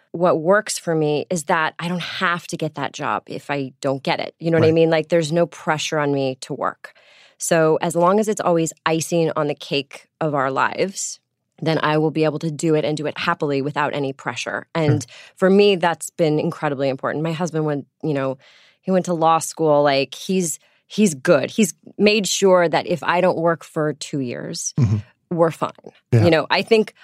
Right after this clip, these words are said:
Speaker 1: I get to buy cuter clothes when I work, or I get to, like, oh, maybe get a new car sooner than I normally would.
Speaker 2: Right.
Speaker 1: But, um,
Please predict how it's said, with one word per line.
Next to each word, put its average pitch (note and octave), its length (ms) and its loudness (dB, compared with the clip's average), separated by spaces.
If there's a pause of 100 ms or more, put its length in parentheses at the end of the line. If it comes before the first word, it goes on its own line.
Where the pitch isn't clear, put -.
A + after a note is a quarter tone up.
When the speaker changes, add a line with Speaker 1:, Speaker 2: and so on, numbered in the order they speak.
Speaker 1:
I G3 60 2
get G#3 160 2
to G#3+ 100 2
buy E3+ 180 2
cuter D#3 380 0
clothes F3+ 800 0
when F#3 240 2
I F#3 80 4
work, G3+ 480 0 (260)
or F#3+ 140 8
I F#3+ 80 6
get F#3 220 2
to, - 100 -2
like, F3 240 4
oh, F#3 80 4
maybe F3+ 320 4
get F3+ 160 4
a E3 60 6
new E3 180 4
car D#3+ 420 2
sooner D#3+ 400 2
than D#3 160 2
I C#3+ 120 2
normally E3 500 2
would. G#3+ 360 0
Speaker 2:
Right. A2+ 220 2 (240)
Speaker 1:
But, E3+ 460 2
um, D#3 500 2